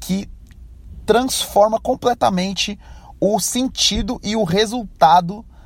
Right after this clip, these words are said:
daquela semente agindo na vida dela. Então, deixa eu explicar um pouco melhor isso. Vamos imaginar, a semente é a palavra, a terra somos nós, é o nosso coração. Então,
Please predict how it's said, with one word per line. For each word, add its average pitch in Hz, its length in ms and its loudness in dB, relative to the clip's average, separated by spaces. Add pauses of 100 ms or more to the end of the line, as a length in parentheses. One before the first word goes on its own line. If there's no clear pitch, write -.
(280)
daquela 175 460 4
semente 170 600 -4
agindo 160 460 0
na 160 100 4
vida 156 220 0
dela. 110 340 -2 (800)
Então, 208 380 2 (360)
deixa 156 300 -2
eu - 20 -2
explicar 226 340 0
um 202 80 6
pouco 202 220 -4
melhor 156 340 2
isso. 110 280 -10 (800)
Vamos 170 160 2
imaginar, 185 500 2 (1160)
a 170 100 4
semente 202 480 0
é 214 40 12
a 208 40 6
palavra, 120 640 2 (480)
a 170 80 6
terra 160 640 2
somos 175 400 -2
nós, 131 460 2
é - 60 2
o 135 80 2
nosso 147 300 2
coração. 131 680 2 (680)
Então, 165 480 2